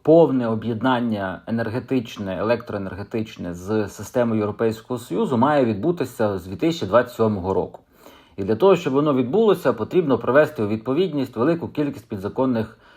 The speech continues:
нормативно-правових актів. І ми трошки запізнюємося з реалізацією цього шляху. Виходить, що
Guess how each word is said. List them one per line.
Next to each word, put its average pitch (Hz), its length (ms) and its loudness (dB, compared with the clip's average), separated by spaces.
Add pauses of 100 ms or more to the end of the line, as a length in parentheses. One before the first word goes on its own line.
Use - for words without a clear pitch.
(140)
нормативно-правових 104 960 0
актів. - 340 -6 (160)
І 190 360 4 (260)
ми 190 260 6
трошки 175 380 2
запізнюємося 143 1000 -2
з 151 480 2 (300)
реалізацією 127 800 4
цього 117 200 -2
шляху. 117 520 -6 (360)
Виходить, 185 440 6
що 156 520 4